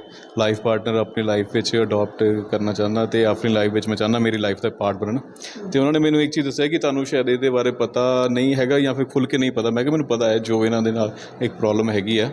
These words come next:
ਇੱਕ ਬਿਮਾਰੀ ਨਹੀਂ ਕਹੂੰਗਾ ਇਹ, ਚਲੋ, ਤੁਸੀਂ ਬਿਮਾਰੀ ਦਾ ਜ਼ਿਕਰ ਕੀਤਾ ਜਾਂ ਬਿਜ਼-, ਬਿਮਾਰੀ ਕਿਹਾ, ਮੈਂ ਇਹਨੂੰ ਬਿਮਾਰੀ ਨਹੀਂ ਕਹੂੰਗਾ, ਇੱਕ, ਇੱਕ ਕਮੀ ਹੈ ਜਿਹੜੀ ਇੱਕ ਸਾਡੇ, ਸਾਡੇ ਹ-, ਨਾਰਮਲ ਹਰ ਇੱਕ ਬੰਦੇ 'ਚ ਹੁੰਦੀ ਹੈ ਕਿ ਜਦੋਂ ਉਹਦਾ ਬਲੱਡ, ਜਦੋਂ ਅਸੀਂ ਕੰਮ ਕਰਦੇ ਹਾਂ ਡੇਲੀ ਰੂਟੀਨ ਵਿੱਚ ਐਕਟਿਵ, ਆਪਣੇ ਬਿਜ਼ੀ ਸ਼ਡਿਊਲ ਰਹਿੰਦਾ ਜਾਂ ਫਿਰ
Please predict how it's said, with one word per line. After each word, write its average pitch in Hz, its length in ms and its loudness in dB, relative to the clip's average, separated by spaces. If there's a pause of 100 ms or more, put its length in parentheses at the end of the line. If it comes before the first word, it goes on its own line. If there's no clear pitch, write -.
ਇੱਕ 127 160 -2
ਬਿਮਾਰੀ 131 440 2
ਨਹੀਂ 165 120 -2
ਕਹੂੰਗਾ 156 300 0
ਇਹ, 151 180 2
ਚਲੋ, 143 240 -2
ਤੁਸੀਂ 135 320 -4
ਬਿਮਾਰੀ 120 360 0
ਦਾ 123 100 2
ਜ਼ਿਕਰ 117 240 -2
ਕੀਤਾ 113 280 -2
ਜਾਂ 120 100 4
ਬਿਜ਼-, 110 200 -2
ਬਿਮਾਰੀ 110 340 -2
ਕਿਹਾ, 120 180 0
ਮੈਂ 131 100 -2
ਇਹਨੂੰ 143 160 0
ਬਿਮਾਰੀ 135 280 2
ਨਹੀਂ 156 100 0
ਕਹੂੰਗਾ, 143 200 2
ਇੱਕ, 165 180 0 (380)
ਇੱਕ 147 140 -2
ਕਮੀ 165 400 0
ਹੈ 90 80 -4 (480)
ਜਿਹੜੀ 131 260 2
ਇੱਕ 151 200 0
ਸਾਡੇ, 139 420 0
ਸਾਡੇ 135 480 0 (120)
ਹ-, 135 180 -4
ਨਾਰਮਲ 143 500 2
ਹਰ 139 60 2
ਇੱਕ 151 120 -2
ਬੰਦੇ 143 240 -4
'ਚ 135 80 -10
ਹੁੰਦੀ 123 260 -4
ਹੈ 127 60 0
ਕਿ 127 100 -6
ਜਦੋਂ 127 220 -2
ਉਹਦਾ 123 320 0 (340)
ਬਲੱਡ, 123 340 0
ਜਦੋਂ 127 360 2
ਅਸੀਂ 135 160 -10
ਕੰਮ 127 260 -2
ਕਰਦੇ 120 380 -2
ਹਾਂ 127 60 -2
ਡੇਲੀ 123 200 2
ਰੂਟੀਨ 127 280 0
ਵਿੱਚ 123 200 -2
ਐਕਟਿਵ, 127 400 -2
ਆਪਣੇ 123 280 -4
ਬਿਜ਼ੀ 120 300 0
ਸ਼ਡਿਊਲ 127 280 -4
ਰਹਿੰਦਾ 113 260 0
ਜਾਂ 120 180 2
ਫਿਰ 120 240 0